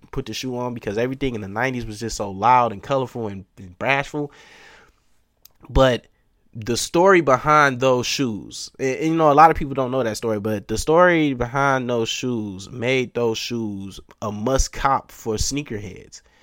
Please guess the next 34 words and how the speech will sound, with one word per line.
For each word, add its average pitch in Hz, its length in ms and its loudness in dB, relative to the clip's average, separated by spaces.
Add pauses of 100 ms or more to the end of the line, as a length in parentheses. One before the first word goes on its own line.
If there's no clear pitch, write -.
(560)
Like, 110 280 -10
I 139 100 2
remember 131 480 -2
when 123 220 -2
they 127 160 0
re-released 135 640 -2
the 135 80 -8
shoe, 117 320 -4
and 113 100 -4
I 135 100 2
wanted 135 340 0
a 131 60 0
pair 139 280 0
of - 80 -8
other 147 220 0
shoes, 107 320 -8
and 120 160 0
I 202 100 6
knew 208 240 2
exactly 147 400 0
what 123 160 -4
they 113 100 -2
were 104 120 -6
called. 127 420 4
And 123 100 -6
I 175 40 -2
remember 165 260 0
going 143 300 0
in 139 140 -2
the 127 40 -6
shoe 170 220 -4
store, 131 280 -2
and 117 120 -2
I'm 147 120 -4